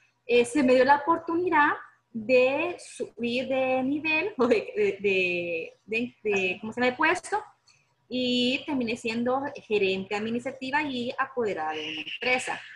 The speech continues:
es, en el cual estuve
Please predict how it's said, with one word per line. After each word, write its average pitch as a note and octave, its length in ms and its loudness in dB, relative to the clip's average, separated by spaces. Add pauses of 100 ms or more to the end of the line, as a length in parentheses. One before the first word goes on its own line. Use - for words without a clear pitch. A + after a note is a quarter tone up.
(680)
es, G#3+ 440 -2
en G#3+ 220 -2
el A#3 120 -4
cual A#3+ 280 2
estuve A#3 960 0